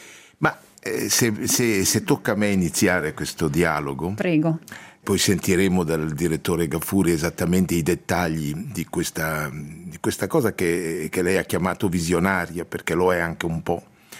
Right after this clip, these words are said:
Speaker 1: visionaria. Immaginare un luogo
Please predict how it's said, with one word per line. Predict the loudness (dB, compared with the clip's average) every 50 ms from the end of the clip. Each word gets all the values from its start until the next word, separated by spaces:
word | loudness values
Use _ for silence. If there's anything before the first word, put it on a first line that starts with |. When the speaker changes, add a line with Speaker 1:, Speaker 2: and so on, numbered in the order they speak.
| -20 -20 -8
Speaker 1:
visionaria. | -4 -2 -2 0 2 0 0 2 0 0 -2 -2 0 0
Immaginare | 0 2 0 0 0 0 0 2 2 2 2 0
un | 0 0 0 0 0 2
luogo | 2 2 4 2 2 0 0 0 0 -2 -2